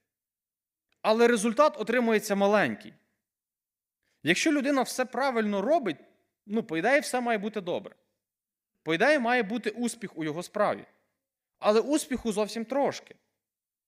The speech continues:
І Господь задає питання: «Послідкуйте за своєю поведінкою, да? Зверніть увагу на те, як вам ведеться.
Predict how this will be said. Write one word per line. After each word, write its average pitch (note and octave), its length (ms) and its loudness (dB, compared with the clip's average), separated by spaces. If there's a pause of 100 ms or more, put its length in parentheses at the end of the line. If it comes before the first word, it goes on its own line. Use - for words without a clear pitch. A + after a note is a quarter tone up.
(280)
І C#3+ 60 -10
Господь F#3 380 -8
задає A3+ 260 -6
питання: A#3 360 -8
«Послідкуйте B3 800 -2
за E3+ 100 -6
своєю G3 280 -2
поведінкою, A3 540 -2
да? E3 60 0
Зверніть G3+ 480 4
увагу A#3 380 4
на E3 140 2
те, D4 380 2 (340)
як E3 180 -2
вам G#3+ 140 0
ведеться. F#3+ 520 0